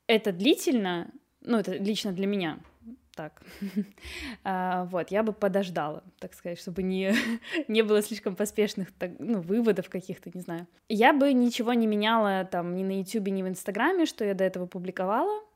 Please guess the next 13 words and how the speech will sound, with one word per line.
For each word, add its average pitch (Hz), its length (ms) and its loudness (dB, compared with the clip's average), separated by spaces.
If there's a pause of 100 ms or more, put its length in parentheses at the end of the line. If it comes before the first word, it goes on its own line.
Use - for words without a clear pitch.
(640)
а, 190 240 -2
но, 214 360 4 (240)
повторюсь, 214 560 -2
сейчас 226 400 -2
мне 202 300 -2
меньше 196 340 -2
хочется 190 440 -8
делиться 190 420 -4
чем-то 185 280 -6
личным, 269 360 0
соответственно, 202 480 -2
меньше 190 320 -4
хочется 175 720 -6